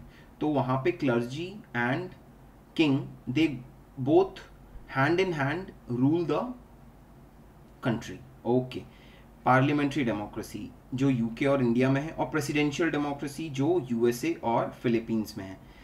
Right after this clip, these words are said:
देखिए, दोनों democracy है, लेकिन दोनों में, अ, there is a huge difference। वो huge difference क्या है, हम आने वाले lectures में discuss करेंगे। Communist, China is a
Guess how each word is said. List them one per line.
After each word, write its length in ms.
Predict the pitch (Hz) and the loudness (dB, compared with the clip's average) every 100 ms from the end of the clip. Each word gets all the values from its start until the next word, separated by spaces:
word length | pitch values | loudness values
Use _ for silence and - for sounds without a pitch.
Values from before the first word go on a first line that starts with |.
| - - 143 | -20 -6 -4
देखिए, 240 | 143 143 | 0 2
दोनों 340 | 127 135 175 | 4 6 4
democracy 500 | 170 160 156 165 - | 4 0 0 -4 -2
है, 60 | 165 | 0
लेकिन 260 | 165 170 143 | 0 0 0
दोनों 320 | 135 151 165 | 2 2 2
में, 340 | 156 175 233 - - - - - - 127 | 0 -2 -6 -14 -20 -20 -20 -20 -6 0
अ, 400 | 127 127 127 123 | 4 4 4 4
there 240 | 127 135 | 2 2
is 120 | 151 | 0
a 100 | 135 | 0
huge 220 | 147 135 | 0 0
difference। 460 | - - - 104 - | -4 -6 -8 -8 -2
वो 100 | 135 | 2
huge 260 | 127 139 - | 4 2 0
difference 340 | 131 147 135 | -4 -4 -2
क्या 160 | 135 135 | 0 2
है, 120 | 139 | 0
हम 180 | 160 131 | -2 -4
आने 180 | 110 | -2
वाले 180 | 113 113 | -2 -2
lectures 380 | 113 110 110 - | -4 -4 -8 -4
में 80 | 127 | -4
discuss 320 | 127 - - | -4 -10 -12
करेंगे। 360 | - 101 104 - - - - - - - | -10 -10 -10 -12 -20 -20 -20 -20 -16 4
Communist, 600 | 170 175 160 110 - - - - - - | 8 10 8 6 -2 -12 -20 -20 -20 -4
China 520 | 156 147 170 185 190 202 - | 0 2 2 0 -2 -4 -4
is 200 | 156 165 - - - | -2 -2 -8 -12 -4
a 240 | 143 151 | 0 2